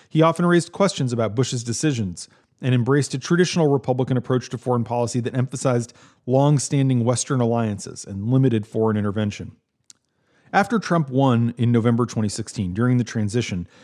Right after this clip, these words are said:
Trump's top trade advisor, Peter Navarro, recommended appointing Halper to a senior role in the administration. Axios reports that Halper visited the White House complex last August for a meeting about China. He's also reportedly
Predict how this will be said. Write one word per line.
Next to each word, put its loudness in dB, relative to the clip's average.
Trump's 0
top -2
trade 0
advisor, -2
Peter 0
Navarro, 2
recommended 4
appointing 0
Halper -2
to 0
a 4
senior 2
role 4
in 2
the 4
administration. 0
Axios -2
reports -2
that -4
Halper -2
visited 2
the 2
White 2
House 2
complex -4
last -4
August 0
for 0
a 6
meeting 4
about 2
China. -2
He's 2
also 2
reportedly 0